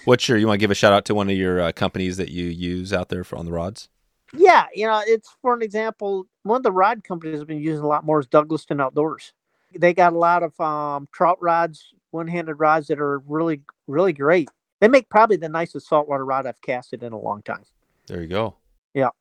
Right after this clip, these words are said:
Speaker 2: I use a nine-foot-ten weight or nine-foot-nine weight in the pikes things, and we're, we're throwing half a chicken, and those things will just chuck it. I also use a nine-foot-three weight in, in my trout streams. My favorite go-to trout rod.
Speaker 1: Nice. All right, good. So we got that, and then,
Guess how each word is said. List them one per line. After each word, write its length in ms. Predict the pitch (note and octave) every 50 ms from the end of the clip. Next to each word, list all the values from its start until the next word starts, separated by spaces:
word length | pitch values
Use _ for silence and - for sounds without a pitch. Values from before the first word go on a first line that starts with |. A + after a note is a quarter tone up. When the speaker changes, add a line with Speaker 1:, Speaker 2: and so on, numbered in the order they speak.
| _ _ -
Speaker 2:
I 80 | D#3+
use 160 | F3 G3 F3+ F#3
a 40 |
nine-foot-ten 840 | E3+ E3+ E3 E3+ E3+ - - F3 D#3 - _ _ _ - E3+ D#3+ D#3+ D#3+
weight 220 | D#3+ D#3+ D#3 D3
or 60 | C#3+
nine-foot-nine 680 | C#3 C#3+ D3+ D#3 D3+ - D#3+ D3 D3+ D3+ D3 D3+ D3
weight 180 | D3 D3 C#3+ D3
in 60 | -
the 60 | C3+ -
pikes 400 | _ - D3 D#3 D3 _ _ _ _
things, 240 | _ - C#3+ C3 B2+
and 80 | C#3 C3
we're, 100 | C#3 C3+ - - -
we're 180 | - F3+ D3+ D3+
throwing 320 | - - - D#3 D3 C3+ B2
half 180 | B2+ D#3 D3
a 280 | - - _ _ _ D#3
chicken, 240 | D#3 - - A#2+ A2 _ _ _ _ _ _ _ _ -
and 140 | D3+ D3 C#3
those 180 | D3+ D#3 D3+
things 200 | - E3 D3 C3
will 60 | C#3+ B2+
just 200 | B2 B2+ - -
chuck 240 | - C3+ A#2 -
it. 80 | - - _ _ _ _ _ _ _ _ _ _
I 120 | - E3 E3
also 200 | F#3+ F#3+ - G3
use 220 | F3+ F#3 F#3 D#3
a 80 | D#3+ -
nine-foot-three 800 | D#3 E3 E3+ E3+ E3 - - E3+ D3+ - - - - F#3 G3 G3+
weight 240 | F3 D3+ C#3+ D3+ - D#3+
in, 260 | D#3+ D3+ C#3 C3+ D3 - -
in 120 | D#3+ C#3+
my 100 | C#3 C#3
trout 280 | - - - F#3 G#3 -
streams. 300 | - C#3 B2 A2+ - -
My 160 | C3+ C3 C3
favorite 280 | - - D#3 C#3+ C#3 B2
go-to 320 | C#3 C#3 C#3+ - - C3
trout 260 | - - D#3 D#3 D#3
rod. 240 | - C3 A2+ - _ _ _ _ _ _ _ _ _ _ -
Speaker 1:
Nice. 440 | F2 E2+ D#2 D2 - - - - _ C#3 B2
All 80 | B2
right, 200 | D3 C3 C3 D3
good. 220 | C#3 D3 C3 G2 -
So 100 | - A2
we 60 | G#2+
got 140 | B2 B2+ -
that, 180 | B2+ A#2 G#2+
and 160 | A2 A2+ A2
then, 260 | A2+ A2+ A2 G#2+ G#2